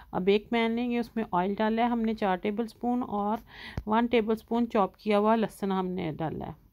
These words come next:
इसको हमने गोल्डन, लाइट गोल्डन फ्राई करना है।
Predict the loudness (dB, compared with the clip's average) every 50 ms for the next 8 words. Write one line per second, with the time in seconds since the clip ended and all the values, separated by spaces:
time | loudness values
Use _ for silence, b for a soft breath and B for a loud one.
0 | -12 -12 -12 -10 -6 -4 -4 -2 0 0 -2 -2 0 0 -2 0 0 -2 -2 -2
1 | -4 B B B B B B B 4 4 4 4 4 2 2 2 2 2 0 -2
2 | -2 -2 -2 -2 -2 -2 -2 -2 -4 -4 -4 -4 -6 -6 -8